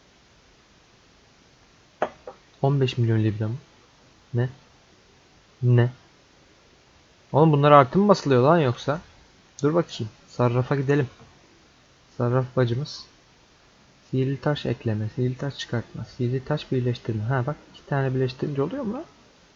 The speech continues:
Ee, gel bir deneyelim o zaman. Ama mesela seviye iki altı yüz K diyor.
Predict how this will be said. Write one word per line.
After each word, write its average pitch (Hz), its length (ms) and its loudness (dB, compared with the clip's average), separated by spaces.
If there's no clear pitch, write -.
Ee, 117 360 0
gel 151 180 0
bir 143 100 -8
deneyelim 151 380 -2
o 143 60 -4
zaman. 131 260 -8
Ama 139 140 0
mesela 127 300 0
seviye 127 380 0
iki 135 360 -2
altı 131 240 -8
yüz 127 160 -12
K - 260 -10
diyor. - 200 -14